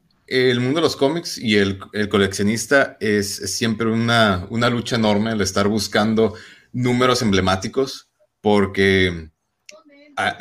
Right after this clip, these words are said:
hay números que son carísimos, ¿no? Eh, primeras apariciones, un tiraje corto, y el precio del cómic se eleva, y por más que quieras encontrar las primeras ediciones del mismo en su idioma original,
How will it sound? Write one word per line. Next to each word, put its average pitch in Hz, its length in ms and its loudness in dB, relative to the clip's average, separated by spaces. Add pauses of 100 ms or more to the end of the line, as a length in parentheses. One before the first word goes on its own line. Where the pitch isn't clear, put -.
hay 113 120 -4
números 139 300 -2
que 110 80 -4
son 120 240 -4
carísimos, 120 680 -4
¿no? 104 260 -6
Eh, 95 400 0 (200)
primeras 107 340 2
apariciones, 113 920 0
un 107 140 -2
tiraje 101 380 0
corto, 107 580 2 (360)
y 90 440 2
el 87 420 0
precio 98 280 2
del 104 120 2
cómic 113 240 2
se - 160 2
eleva, 151 400 4
y 117 80 -2
por 113 180 4
más 110 180 0
que 143 100 -10
quieras 180 260 0
encontrar 113 520 -2
las 147 200 0
primeras 117 520 0
ediciones 120 580 2
del 101 220 4
mismo 110 580 0
en 98 100 -2
su 95 100 -8
idioma 95 220 2
original, 113 460 0